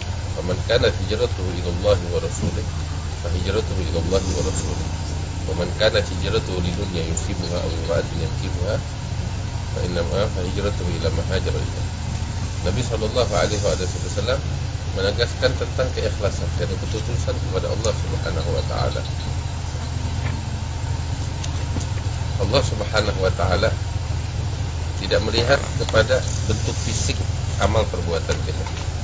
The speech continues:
tetapi yang dilihat oleh Allah Subhanahu wa taala adalah hati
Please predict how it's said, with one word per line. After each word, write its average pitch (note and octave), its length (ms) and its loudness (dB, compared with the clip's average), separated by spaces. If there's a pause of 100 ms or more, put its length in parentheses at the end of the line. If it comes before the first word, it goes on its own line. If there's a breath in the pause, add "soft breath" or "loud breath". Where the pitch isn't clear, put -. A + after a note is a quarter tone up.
(1200)
tetapi - 320 0
yang G#2 80 2
dilihat G2 400 2
oleh F2 160 0
Allah G#2+ 240 0
Subhanahu F#2 560 0
wa F2 80 0
taala F2 240 2
adalah F2 320 0
hati - 260 -2